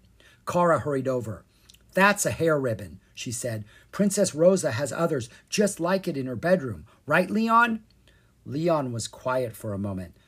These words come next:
"I th-, th-, think so," he said finally. "See, we are going the right way," Zed said. Kara shook her head in wonder. "Maybe Daisy's nose really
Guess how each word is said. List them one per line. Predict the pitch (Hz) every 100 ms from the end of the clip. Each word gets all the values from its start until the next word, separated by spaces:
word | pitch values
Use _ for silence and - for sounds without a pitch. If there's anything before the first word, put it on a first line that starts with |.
| _ _
"I | 165 180 170
th-, | -
th-, | 190 185 - 160
think | 135 202 262 359
so," | - 180 165 175 214 254 _ _
he | -
said | 123 - 131 110
finally. | 123 117 120 123 143 _ _ _
"See, | - - 247 247 247 - _
we | - 139 -
are | - 254 233
going | 175 180 156
the | 143
right | 139 135 113
way," | 139 123 98 - _ -
Zed | 104 131 113
said. | - 127 113 107 - _ _ _ _
Kara | - 185 170 135
shook | 117 151 -
her | 123
head | 101 139
in | 120 113
wonder. | 127 117 98 80 _ _ _ -
"Maybe | 104 117 123 208
Daisy's | 202 - 120 131 165 175
nose | 170 180 196
really | 170 180 233 254 247 -